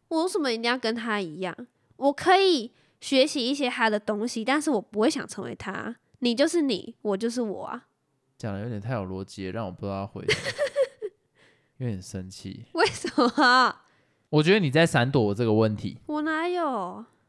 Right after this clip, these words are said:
Speaker 2: 因为你举不出来一个 role model。电影界，不，在电影里面有哪一个角色是让你觉得你想要成为像他一样的人？
Speaker 1: 我也没有啊，我没有，到目前为止我都还没有一个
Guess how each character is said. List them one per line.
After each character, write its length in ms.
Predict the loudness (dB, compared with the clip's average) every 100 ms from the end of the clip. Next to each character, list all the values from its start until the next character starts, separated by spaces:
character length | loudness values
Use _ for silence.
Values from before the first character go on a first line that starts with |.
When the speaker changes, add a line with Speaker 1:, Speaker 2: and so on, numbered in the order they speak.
| _ _ 2
Speaker 2:
因 140 | 4
为 120 | 6
你 160 | 4 2
举 240 | 2 0
不 120 | 2
出 180 | 0 2
来 140 | 2 0
一 80 |
个 140 | 0 2
role 160 | 4
model。 180 | 2 -2 -10 -16 -6 2
电 200 | 4 4
影 240 | 0 -2
界， 500 | -2 2 4 2 -4 _ _ _ 2
不， 60 | 2 2 -6 _ _ _ _
在 140 | 0 2
电 220 | 2 2
影 40 |
里 60 | 0
面 160 | 0
有 160 | 2 2
哪 180 | 2 0
一 40 |
个 40 | 0
角 200 | -2 0
色 160 | -2
是 160 | -2 -2
让 260 | 0 0
你 100 | -2
觉 220 | -2 -2 -2
得 80 |
你 140 | -2 -4
想 160 | -4
要 40 | -4
成 160 | -6 -8
为 80 | -6
像 120 | -6
他 140 | -6
一 80 | -6
样 180 | -6 -8
的 60 |
人？ 140 | -12 -16 _ _ _ _ _
Speaker 1:
我 140 | -2 -2
也 120 | -2
没 200 | -6 -6
有 140 | -8
啊， 320 | -10 -12 -14 _ _ _ _
我 140 | -4 -2
没 100 | 2
有， 320 | 0 0 -8 _ _ _ _ _
到 160 | 4 4
目 140 | 2
前 200 | 0 0
为 120 | 0
止 80 | 0
我 80 | -2
都 80 | -2
还 220 | -2 -2
没 80 | 0
有 160 | -2
一 80 | -4
个 320 | -4 -4 -4